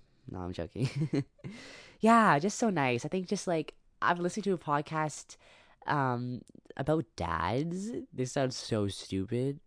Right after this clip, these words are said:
but yeah, it's about, like, dads. It's called Dad Tired. It's, like, a podcast for dads who are, like,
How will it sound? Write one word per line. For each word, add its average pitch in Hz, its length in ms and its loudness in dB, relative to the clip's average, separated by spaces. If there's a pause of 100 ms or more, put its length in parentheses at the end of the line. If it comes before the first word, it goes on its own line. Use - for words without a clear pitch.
(140)
but 104 500 2
yeah, 101 360 2
it's 87 260 -8
about, 117 260 -4 (260)
like, 101 240 -6
dads. 92 440 -4
It's 98 100 -12
called 101 220 -6
Dad 98 260 -4
Tired. 90 540 -4 (320)
It's, - 80 -12
like, 117 100 -6
a 104 40 -4
podcast 101 480 0
for 101 100 -4
dads 90 460 -2
who 95 100 -4
are, 95 40 -2
like, 90 180 -2